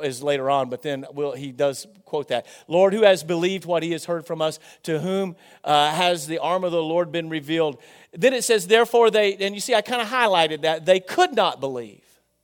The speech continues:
And then he quotes the part that is from our text, and I'll, I'll turn to it. "They could not believe. For again, Isaiah said, he has," and this is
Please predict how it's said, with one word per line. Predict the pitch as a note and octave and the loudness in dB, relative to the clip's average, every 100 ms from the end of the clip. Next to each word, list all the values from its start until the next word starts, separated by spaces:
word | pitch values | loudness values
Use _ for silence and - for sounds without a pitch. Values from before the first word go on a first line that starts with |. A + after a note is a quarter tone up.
| _ _ _ _ _ - | _ _ _ _ _ -14
And | D#3 | 0
then | G3+ | 0
he | G3 | 0
quotes | F#3 E3 | -4 -6
the | - | -6
part | - D#3+ C#3 | 0 2 2
that | C3+ A#2+ _ _ _ | -2 -6 _ _ _
is | - C#3 | -10 -8
from | - D3+ B2+ | -6 -8 -6
our | A#2 | -8
text, | - B2 G#2+ - | -2 -4 -4 -12
and | B2 C3 | -12 -6
I'll, | B2+ C3+ | -6 -4
I'll | C3 | -4
turn | B2+ D#3 C3+ | -6 -8 -10
to | - | -12
it. | A2+ - _ - - | -12 -14 _ -20 0
"They | F#3+ | 0
could | F#3+ - F#4 | 2 4 4
not | D#4+ A3+ F3 C#3+ | 4 0 0 -2
believe. | C#3+ C3 A2 G2 _ _ _ _ _ _ _ _ | -6 -6 -10 -16 _ _ _ _ _ _ _ _
For | - A#3 | 2 4
again, | A#3 G3+ C#4 A#3+ G#3 - _ _ _ - | 4 6 6 6 0 -12 _ _ _ 4
Isaiah | G#3+ G#3+ G3+ A#3+ G#3 | 6 6 6 6 4
said, | - A#3 G3+ F3 C#3+ _ _ _ | 2 6 6 4 -2 _ _ _
he | - D4+ B3 | -4 0 4
has," | A#3 | 2
and | F#3+ F3+ | 2 0
this | A3+ A#3 | 2 2
is | G#3 E3+ | -2 -6